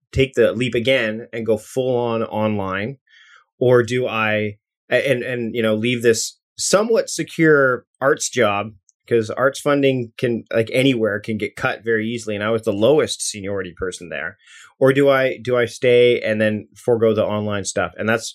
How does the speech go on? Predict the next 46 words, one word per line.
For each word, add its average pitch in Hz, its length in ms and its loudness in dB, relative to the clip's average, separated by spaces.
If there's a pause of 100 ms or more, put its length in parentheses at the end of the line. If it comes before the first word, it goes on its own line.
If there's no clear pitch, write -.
a-, 113 160 0
and 113 100 2
again, 113 260 2
timing 110 320 -2
was 104 140 0
everything. 110 340 -2
My 80 120 -8
son 110 340 0
was 110 180 2
being 110 320 2
born. 110 440 2 (280)
You 120 140 2
know, 101 160 4
we 107 180 0
could, 107 300 0
uh, 98 60 0
in 101 200 2
Canada, 113 520 2 (260)
which, 107 340 -4
you 110 120 -6
know, 98 180 -4
like 101 240 -2
most 107 240 0
other 107 160 0
countries 110 340 -2
in 117 60 0
the 113 60 2
world, 110 160 4
the 107 80 -6
U 120 120 4
S 123 120 -4
doesn't 113 200 -2
have 98 220 -4
this 107 180 -4
yet. 117 140 2
They 107 100 0
really 104 220 0
need 101 60 -4
to 98 80 -2
work 92 200 -2
on 113 140 0
it, 120 100 -2
is 98 120 -4
I 104 100 2
could - 160 -2
take 107 260 0